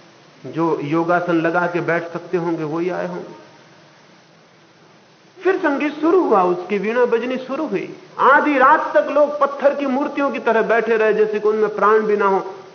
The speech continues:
श्वास भी लेने में डरे होंगे कि कहीं भूल से भी सिर हो जाए तो वो वाजिद अली तो पागल था, वो सिर कटवा ही देगा। नंगी तलवारें लिए हुए सैनिक उसने खड़े कर रखे थे कि कोई भाग ना जाए सिर हिला के।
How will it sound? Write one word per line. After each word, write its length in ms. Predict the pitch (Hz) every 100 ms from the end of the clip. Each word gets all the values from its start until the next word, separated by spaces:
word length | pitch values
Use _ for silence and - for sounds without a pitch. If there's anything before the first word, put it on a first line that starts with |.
| - - - - - - _ - 214
श्वास 380 | 220 277 285 220
भी 120 | 254
लेने 260 | 247 254
में 220 | 254 240 196
डरे 200 | 233 233
होंगे 320 | 233 233 226
कि 80 | -
कहीं 300 | 220 214 175
भूल 200 | 220 208
से 140 | 220
भी 140 | 208
सिर 200 | - 208
हो 160 | 208 196
जाए 200 | 196 196
तो 120 | 190
वो 180 | 180 160
वाजिद 360 | 143 160 165 180
अली 160 | 180
तो 120 | 180
पागल 380 | 170 170 175 180
था, 120 | 175
वो 140 | 170 156
सिर 180 | 180 165
कटवा 280 | 160 156
ही 100 | 156
देगा। 240 | 151 - - - - - 143
नंगी 480 | 160 196 233 226 220
तलवारें 480 | 214 196 202 214
लिए 220 | 208 208 208
हुए 180 | 202
सैनिक 400 | 202 190 202 202
उसने 220 | 196 196 185
खड़े 240 | 170 196
कर 140 | 185
रखे 240 | 185 185 185
थे 140 | 185
कि 100 | 170
कोई 160 | 170 151
भाग 240 | 147 156
ना 120 | 165
जाए 320 | 165 160 156 156
सिर 120 | 139
हिला 140 | 135
के। 180 | -